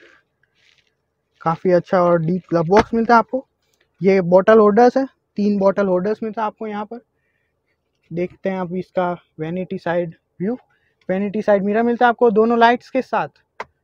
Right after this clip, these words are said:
जी हाँ दोस्तों, और यहाँ पर आपको मिलता है sunroof के controls। Panoramic sunroof मिलती है आपको, बेहतरीन sunroof है Tata Harrier की।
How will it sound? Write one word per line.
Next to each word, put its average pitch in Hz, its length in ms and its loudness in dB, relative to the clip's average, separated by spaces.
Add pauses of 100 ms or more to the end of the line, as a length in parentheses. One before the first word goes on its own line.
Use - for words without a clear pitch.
(140)
जी 185 100 -4
हाँ 202 140 -6
दोस्तों, 143 340 -8 (1120)
और 175 120 -4
यहाँ 208 220 2
पर 220 120 2
आपको 208 240 2
मिलता 202 220 -2
है 190 80 2
sunroof 196 420 -2
के 226 80 2
controls। 208 540 0 (560)
Panoramic 247 680 2
sunroof 220 400 0
मिलती 226 260 2
है 220 60 6
आपको, 220 440 0 (240)
बेहतरीन 190 720 2
sunroof 208 500 -2
है 233 120 0 (640)
Tata 175 240 -2
Harrier 185 340 4
की। 240 240 -6